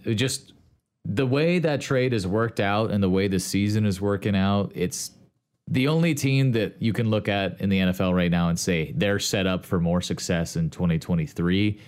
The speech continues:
It's probably the Eagles because they have the Saints' number one overall pick.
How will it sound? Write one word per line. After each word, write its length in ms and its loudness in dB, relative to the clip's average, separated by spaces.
It's 120 -16
probably 280 -2
the 160 -2
Eagles 360 -2
because 440 -2
they 120 2
have 180 0
the 100 -2
Saints' 560 -2
number 200 0
one 180 -4
overall 380 -6
pick. 460 -6